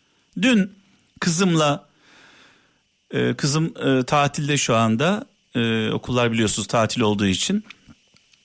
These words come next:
e, ona da anlattım. Dedim ki bir insan eğer, e, bir erkek olsun, kadın olsun, gençlerden bahsediyorum. Çok güzel, dünya güzeli bir kız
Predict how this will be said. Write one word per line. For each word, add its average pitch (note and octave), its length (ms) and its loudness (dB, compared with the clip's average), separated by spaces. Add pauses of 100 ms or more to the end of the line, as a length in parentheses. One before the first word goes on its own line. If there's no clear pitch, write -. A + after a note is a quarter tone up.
(680)
e, G#2 580 -2
ona D#3+ 320 2
da D3+ 80 2
anlattım. G2 500 0
Dedim A3+ 240 0
ki G#2+ 220 -4
bir D#3 300 -2
insan C#3 420 0
eğer, B2+ 460 0 (200)
e, A2 180 -8
bir A#2 220 -6
erkek A2+ 360 -4
olsun, B2+ 320 0
kadın A#2+ 260 0
olsun, - 400 -2 (800)
gençlerden A2+ 640 2
bahsediyorum. - 680 -4
Çok - 280 -4
güzel, - 300 -6 (340)
dünya C#3+ 360 4
güzeli A2+ 340 0
bir G2 80 -4
kız - 460 -4